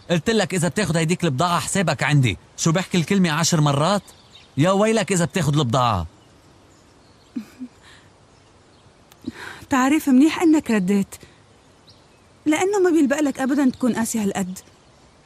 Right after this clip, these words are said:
Speaker 2: من كتر ما مبين عليك إنك هادي، ما بيلبق لك تكون عصبي.
Speaker 1: كل الرجال اللي حوالي بهالشكل، أخلاقهم وقت الشغل بتكون مختلفة عن وقت اللي هني بالبيت.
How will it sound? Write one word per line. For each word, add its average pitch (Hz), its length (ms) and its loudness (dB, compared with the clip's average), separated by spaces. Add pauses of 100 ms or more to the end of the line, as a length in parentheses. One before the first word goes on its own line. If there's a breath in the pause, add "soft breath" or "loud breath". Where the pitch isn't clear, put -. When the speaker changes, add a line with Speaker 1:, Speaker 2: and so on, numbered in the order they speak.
(160)
Speaker 2:
من 277 180 4
كتر 339 280 -4
ما 294 120 4
مبين 233 300 2
عليك 220 300 -2
إنك 214 320 -4
هادي، 202 360 -4 (220)
ما 254 100 0
بيلبق 226 340 -2
لك 302 200 -4
تكون 233 280 -2
عصبي. 220 420 -4 (1200)
Speaker 1:
كل 175 180 0
الرجال 135 360 -2
اللي 123 160 -2
حوالي 117 440 -2
بهالشكل، 98 540 -6 (760)
أخلاقهم 165 420 0
وقت 135 180 -2
الشغل 151 340 -2
بتكون 131 340 0
مختلفة 117 640 -4
عن 110 200 0
وقت 123 200 0
اللي 113 180 2
هني 120 200 2
بالبيت. 101 380 0